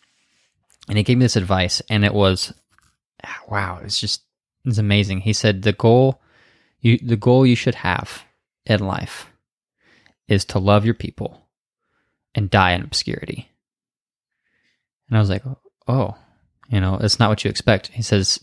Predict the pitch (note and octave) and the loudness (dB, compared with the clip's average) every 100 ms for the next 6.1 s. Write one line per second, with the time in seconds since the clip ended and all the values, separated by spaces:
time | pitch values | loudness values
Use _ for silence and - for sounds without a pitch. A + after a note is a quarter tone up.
0 | - A2 G2+ G#2+ - G2 - G2 G2 G2+ | -8 -8 -6 -6 -4 -6 -6 -4 -2 -4
1 | - G2 - G2+ G2 F#2 - - E2 - | -6 -4 0 2 2 0 -4 -2 -2 -4
2 | - _ _ _ _ _ _ - G#2+ G#2 | -16 _ _ _ _ _ _ -6 0 0
3 | G#2+ G#2 G#2 G#2+ G2 F2+ - A2 - _ | 2 2 2 2 0 -2 -4 -6 -8 _
4 | _ _ _ _ _ _ _ _ _ _ | _ _ _ _ _ _ _ _ _ _
5 | _ _ _ - F#2 - F2+ F2+ - G#2 | _ _ _ -6 -6 -2 -4 -4 -4 -2
6 | G2 | -4